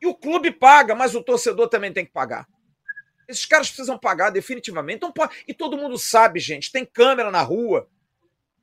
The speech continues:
Impossível que não se consiga ver quem jogou essa garrafa, quem faz esse tipo de baderna. Então eu, eu queria abrir com isso porque é um absurdo e, acima de tudo, muito preocupante.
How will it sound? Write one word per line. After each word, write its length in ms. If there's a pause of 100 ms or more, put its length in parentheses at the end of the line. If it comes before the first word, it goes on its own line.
(260)
Impossível 560
que 80
não 160
se 120
consiga 540
ver 220
quem 260
jogou 400
essa 220
garrafa, 520 (280)
quem 180
faz 300
esse 200
tipo 220
de 100
baderna. 640 (1300)
Então 240
eu, 180
eu 140
queria 260
abrir 220
com 120
isso 220
porque 340
é 80
um 80
absurdo 840
e, 80
acima 320
de 100
tudo, 220
muito 180
preocupante. 920